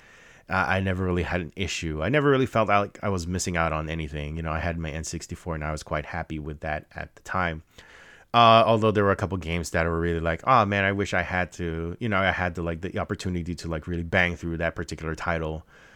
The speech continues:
like a Einhander or a Loaded or a Final Fantasy. Although now I probably wouldn't play that now. <laughs> Like, I don't have the time or the, or the interest to really play Final Fantasy seven from start to finish at this point, but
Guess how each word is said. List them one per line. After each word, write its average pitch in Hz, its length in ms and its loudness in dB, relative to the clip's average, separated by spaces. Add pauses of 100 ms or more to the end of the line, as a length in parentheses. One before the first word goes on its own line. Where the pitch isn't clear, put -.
(140)
like 107 180 -6
a 98 120 0
Einhander 82 760 0
or 87 140 2
a 87 40 2
Loaded 82 500 0
or 92 220 0
a 107 80 -4
Final 113 280 0
Fantasy. 80 480 -2 (200)
Although 90 240 2
now 90 140 0
I 90 80 0
probably 82 220 -2
wouldn't 80 180 -4
play 82 160 -2
that 90 220 -2
now. 92 300 -4 (440)
<laughs> - 540 -14
Like, 104 180 2
I 98 100 8
don't 98 180 4
have 87 200 0
the 85 80 -6
time 90 400 -2
or 87 180 -2
the, 82 300 -2 (640)
or 101 160 0
the 95 100 -2
interest 104 440 -4
to 98 80 -4
really 92 200 -2
play 92 200 -2
Final 87 280 0
Fantasy 85 360 -4
seven 82 320 -6
from 85 140 -10
start 87 240 -6
to 78 60 -12
finish 87 300 -6
at 87 80 -6
this 87 140 -4
point, 90 340 -4
but 85 220 -2